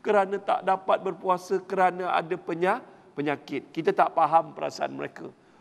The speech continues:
Tuan-tuan dan puan-puan muslimin dan muslimat yang dirahmati Allah, kecuali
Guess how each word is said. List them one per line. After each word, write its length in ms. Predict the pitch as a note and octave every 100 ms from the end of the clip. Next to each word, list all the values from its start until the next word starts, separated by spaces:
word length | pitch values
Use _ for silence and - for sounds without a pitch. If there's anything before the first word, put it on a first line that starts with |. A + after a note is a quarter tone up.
| _
Tuan-tuan 240 | E3 E3 F#3
dan 160 | E3
puan-puan 480 | E3 D#3+ E3+ F3 D#3+
muslimin 400 | D3 E3+ F3 E3+
dan 80 | D#3+
muslimat 320 | - F3 F3 D#3+
yang 80 | D#3
dirahmati 480 | D#3+ D3 E3 D#3+
Allah, 320 | D#3+ D3 C#3+ B2+ - - - _
kecuali 560 | - A3+ C#4 C4 C#4+ D#4+